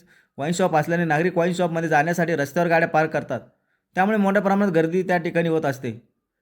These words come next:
ते वाईन शॉप शहराच्या बाजारपेठेपासून दुसऱ्या जागेवर हटवावी अशी देखील चर्चा नागरिकांमधून केली जात आहे,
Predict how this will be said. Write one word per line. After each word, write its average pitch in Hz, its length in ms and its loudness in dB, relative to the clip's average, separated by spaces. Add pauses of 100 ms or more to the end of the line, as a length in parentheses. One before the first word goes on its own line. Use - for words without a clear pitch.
(160)
ते 156 60 0
वाईन 151 200 2
शॉप 156 260 -2
शहराच्या 156 300 0
बाजारपेठेपासून 160 880 0
दुसऱ्या 170 260 -2
जागेवर 160 260 2
हटवावी 139 340 0 (360)
अशी 180 200 0
देखील 226 260 2
चर्चा 208 200 0
नागरिकांमधून 190 600 2
केली 170 200 0
जात 160 180 2
आहे, 131 160 0